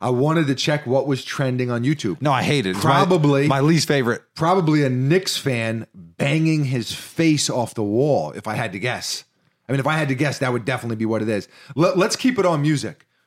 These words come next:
Speaker 1: What is Mister Esquire listening to currently?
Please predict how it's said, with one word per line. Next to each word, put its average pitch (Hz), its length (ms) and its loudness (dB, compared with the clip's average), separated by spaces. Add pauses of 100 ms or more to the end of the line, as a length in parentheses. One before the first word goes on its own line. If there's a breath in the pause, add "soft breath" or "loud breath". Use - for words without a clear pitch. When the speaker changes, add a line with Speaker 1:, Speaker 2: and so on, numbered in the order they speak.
(300)
Speaker 1:
What 160 500 0 (560)
is 175 240 2
Mister 170 400 0
Esquire 127 800 -2 (300)
listening 123 440 -2
to 120 160 -4
currently? 95 540 -6